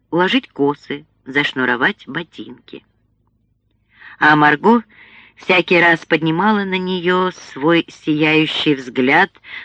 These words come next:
того первоянварского дня тысяча девятьсот двадцатого года, улыбаясь, как счастливое дитя.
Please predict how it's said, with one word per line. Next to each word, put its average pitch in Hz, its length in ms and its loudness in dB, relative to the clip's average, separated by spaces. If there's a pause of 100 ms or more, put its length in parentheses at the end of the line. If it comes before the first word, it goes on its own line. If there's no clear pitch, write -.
(140)
того 165 460 4 (260)
первоянварского 156 1120 0
дня 139 460 -2 (180)
тысяча 196 420 -2
девятьсот 143 640 -2
двадцатого 156 720 -4
года, 107 480 -6 (440)
улыбаясь, 196 720 -2
как - 240 -4
счастливое 165 760 -8
дитя. 117 520 -8